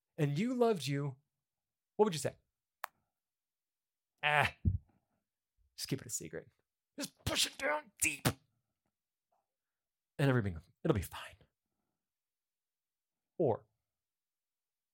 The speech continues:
would you kind of put your arm around you and say, Look,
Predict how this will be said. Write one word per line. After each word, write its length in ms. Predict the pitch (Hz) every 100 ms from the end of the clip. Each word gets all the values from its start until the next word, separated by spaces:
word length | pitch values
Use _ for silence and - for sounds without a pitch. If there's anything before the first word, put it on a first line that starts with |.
| _ _
would 100 | 107
you 60 | -
kind 160 | 135 117
of 80 |
put 160 | - 127
your 100 | 151
arm 220 | 117 101
around 220 | 92 95 101
you 120 | - - _ _ _ _ _ _ - _ _ -
and 120 | 113
say, 220 | - 110
Look, 240 | 101 98